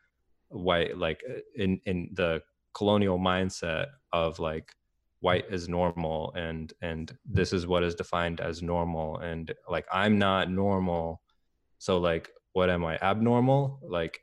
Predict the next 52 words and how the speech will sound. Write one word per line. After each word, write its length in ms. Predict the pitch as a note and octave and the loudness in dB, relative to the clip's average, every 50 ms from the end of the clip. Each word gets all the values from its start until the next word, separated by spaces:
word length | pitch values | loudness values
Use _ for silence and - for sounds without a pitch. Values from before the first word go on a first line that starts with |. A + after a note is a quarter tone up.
| _ _ | _ _
I 220 | F2+ F2+ F2+ F#2+ F#2+ | 0 2 4 4 4
didn't, 460 | F#2 G2+ G2 G2 F#2+ F#2 F2+ - - G#2 | 4 4 4 4 4 2 0 -2 -2 -2
like, 340 | F#2 E2+ E2+ - - - - | 0 0 0 -2 -4 -4 0
you 120 | G#2+ G#2 | 2 4
know, 200 | G#2 G#2+ A#2 C3+ | 6 6 6 4
like, 240 | D3 A#2 G2 F#2 - | 4 4 2 2 2
I, 340 | F2+ F#2+ G2 G2 F#2+ F#2 - - | 4 4 6 4 4 2 0 0
I 140 | F#2+ F#2 F#2 | 0 2 2
didn't 320 | F2+ F2+ G2 F#2 G2 F#2+ F2+ | 2 2 2 2 0 0 0
grow 240 | - F#2+ F#2 F#2 F#2 | 0 2 4 4 4
up 140 | F2+ F2 - | 2 2 0
doing 240 | F#2+ F#2 F2+ F2+ | 0 0 0 0
this. 120 | F2+ E2 - F2 | -2 -2 -2 0
I 60 | F2+ | 0
didn't 140 | G2 G2+ F#2+ | 2 2 2
go 100 | G2+ F#2 | 2 2
to 80 | F2 D#2+ | 0 0
film 300 | - F2+ F2 E2+ E2+ E2 | 0 -2 -2 -2 -2 -4
school. 440 | - - - F#2 F2 F2 F2+ F#2 | -8 -8 -4 -2 0 2 2 2
Like, 200 | F2+ E2+ D#2+ - - | 2 0 -2 -2 -2
I 60 | F2 | -2
was 140 | F2 F2 - | -2 -2 -4
trying 180 | - - F2 F2 | -4 -4 -2 -2
to 60 | F2 | 0
go 100 | F#2 F2+ | 0 0
to 80 | F2+ F2+ | 0 2
med 180 | A2 A2 A2 - | 2 0 0 0
school. 440 | - - G2 F2+ E2 E2 D#2+ - _ _ _ _ _ _ _ | -4 -4 -2 0 0 0 -2 -4 _ _ _ _ _ _ _
Like, 220 | - F2+ E2+ E2 - _ _ _ _ _ _ _ - | -4 -4 -4 -4 -6 _ _ _ _ _ _ _ -10
am 120 | D#2+ D#2+ D#2+ | -8 -4 -2
I 100 | F2+ G#2+ | 0 2
not 240 | B2 C3+ C3+ C#3 C3+ | 2 2 2 2 4
good 140 | C3 C3+ | 4 4
enough? 380 | C#3+ C#3 C#3+ C#3+ D3+ C#3+ C#3 - | 4 2 2 0 -2 -4 -6 -6
Like, 320 | - F2+ E2+ E2+ - - - - | -4 -2 -2 -2 -4 -8 -6 -2
and, 240 | A2 G#2+ A2 A2 - | 0 2 2 2 0
and 180 | - A2 A2+ | 0 0 0
the 60 | A#2 A2+ | 0 0
thing 220 | - C#3 C3+ C#3 | 0 2 2 4
is, 120 | C3 A2+ | 4 2
like, 160 | A2+ G#2 - A2 | 2 0 2 2
you'll 180 | A2+ A2+ A2+ | 2 4 4
work 200 | A2+ B2 C3+ C3+ C3+ | 4 4 2 2 0
with 140 | B2+ A2 - | -4 -4 -4
people 520 | - A#2+ A2+ A2+ - A2+ G#2+ G#2 G2 G2+ G2+ | -4 -6 -4 -2 0 2 2 2 2 0 0
that 320 | F#2+ F#2 F#2 F#2+ - - _ _ _ _ _ - | 0 0 0 -2 -4 -6 _ _ _ _ _ -6
are 60 | - | -6
so 240 | - - - D3+ C#3 | -2 2 2 2 2
confident, 560 | C#3 - F#2+ A#2 C3 C3 - - E2 - - - - _ _ _ _ _ _ | 2 0 -2 -2 0 -2 -2 -2 -4 -4 -6 -10 -16 _ _ _ _ _ _
like, 220 | G2 F2+ E2 - - - _ _ - | -2 -2 -2 -2 -8 -18 _ _ -2
unbelievably 720 | D3 E3 D3+ B2+ A#2+ A2+ C3+ D#3 D3 A#2+ G#2+ G2 G2+ F#2+ | 0 2 2 2 4 4 4 4 4 2 0 -2 -2 -2
confident. 520 | F#2+ A2 G#2+ A2 A2 - - - - - | -2 0 -2 -2 -2 -4 -6 -8 -8 -8